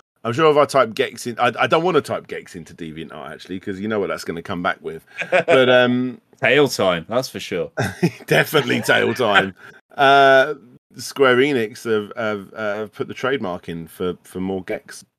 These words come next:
Speaker 1: Uh, well, not, not necessarily for more Gex, just put the trademark in so people are speculating the fact that there might be a new Gex on the horizon. Um, at, at most, you're gonna, it, it, hey, this might happen.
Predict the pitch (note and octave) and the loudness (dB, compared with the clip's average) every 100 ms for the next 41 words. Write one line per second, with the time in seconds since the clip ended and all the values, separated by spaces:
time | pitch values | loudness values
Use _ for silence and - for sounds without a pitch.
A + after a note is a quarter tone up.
0 | - B2 D3 E3 D3+ E3+ C#3+ C#3+ C3 A#2+ | 0 2 4 4 4 2 2 0 0 0
1 | C3+ A#2+ A#2+ A2+ A2 F#2+ G#2 - - A2+ | 2 0 0 2 2 0 -6 -6 -6 -2
2 | A#2 G#2 G2 G2 G2+ F#2+ G#2+ G#2+ F#2+ F#2+ | 0 0 -2 -6 -6 -6 -6 -6 -6 -6
3 | - F2+ - F#2 C#2+ - - F2+ F2+ F#2 | -6 -8 -6 -6 -6 -8 -10 -8 -6 -4
4 | F2+ D2+ E2+ E2 E2 D2+ D#2+ - - - | -4 -4 -4 -4 -4 -6 -6 -8 -10 -14
5 | F2 E2 D#2+ F2 D#2 D2+ C#2 C2 - - | -12 -10 -10 -8 -6 -6 -8 -16 -18 -20
6 | _ _ F2+ E2+ E2 D#2+ D#2+ D#2 D#2 D2+ | _ _ 0 2 2 0 -2 -4 -6 -8
7 | _ _ _ - A2 A2+ - A2+ - A2+ | _ _ _ -2 -2 -2 -2 -2 2 4
8 | A2 A2+ A#2 C3 - - - A2+ G#2+ G#2 | 6 6 6 4 -2 -12 -16 -2 2 4
9 | G2+ G#2 G2 F#2 - - - B2+ A2+ G#2+ | 2 -4 -4 -6 -12 -20 -16 -10 -10 -4
10 | A2+ F#2 - _ _ - F3+ D#3 G2 - | -4 -4 -8 _ _ -6 0 2 0 -2
11 | - C3 B2+ D3 C#3+ C#3+ - D#3 F3 | 0 2 4 6 6 4 2 0 -2